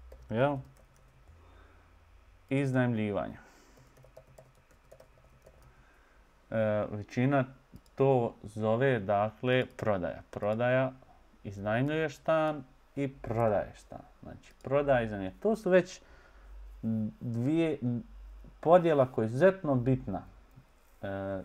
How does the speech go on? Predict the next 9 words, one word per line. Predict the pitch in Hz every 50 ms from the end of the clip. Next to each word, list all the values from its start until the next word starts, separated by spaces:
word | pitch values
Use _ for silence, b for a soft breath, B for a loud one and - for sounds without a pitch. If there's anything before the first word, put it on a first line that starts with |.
| - -
zbog | - 110 107 113 120 127 123 117
U | 120 123 127 127
R | 113 107 110
L-a, | 113 113 117 117 107
zbog | 95 90 90 95 - -
svega. | - - - 95 92 82 71 65 - - - - - - b b b b b b b b b b b b b b b -
I | 180 202 214 -
onda | - 147 165 170 160 151 127 117
imamo, | 123 135 147 151 147 143 143 143 131 127